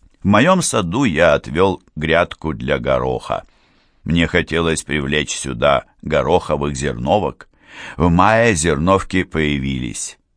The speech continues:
Кто скажет, откуда они взялись? Перезимовали в какой-нибудь трещине стены, а когда весеннее солнце разбудило их, выползли наружу. Горох зацвел,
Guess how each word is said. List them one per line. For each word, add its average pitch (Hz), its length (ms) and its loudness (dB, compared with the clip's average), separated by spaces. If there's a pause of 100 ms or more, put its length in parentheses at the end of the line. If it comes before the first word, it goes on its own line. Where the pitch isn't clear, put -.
(240)
Кто - 320 0
скажет, 110 520 0
откуда 87 640 0
они 95 260 2
взялись? 87 680 -4 (440)
Перезимовали 175 840 4
в 139 60 -4
какой-нибудь 120 680 -2
трещине 107 640 0
стены, 107 720 0 (640)
а 85 200 4
когда 92 280 0
весеннее 90 580 0
солнце 85 420 -2
разбудило 156 600 -2
их, 139 300 -6 (120)
выползли 104 640 0
наружу. 120 640 -2 (680)
Горох 143 420 4
зацвел, 196 680 0